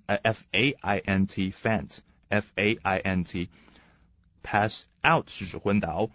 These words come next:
可是pass away是指过世，就是死掉哈。Pass away，pass out，还有pass down，传递，pass down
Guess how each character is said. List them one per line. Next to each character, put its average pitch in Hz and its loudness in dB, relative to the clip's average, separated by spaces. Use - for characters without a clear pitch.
可 101 -8
是 85 -6
pass - 0
away 107 4
是 98 -4
指 - -12
过 104 4
世， - -2
就 92 -8
是 90 -6
死 - -16
掉 90 -4
哈。 - -2
Pass - 0
away，pass - -2
out， 110 4
还 92 -2
有 71 -4
pass 110 -2
down， 123 4
传 90 0
递， 92 -2
pass - -10
down 104 2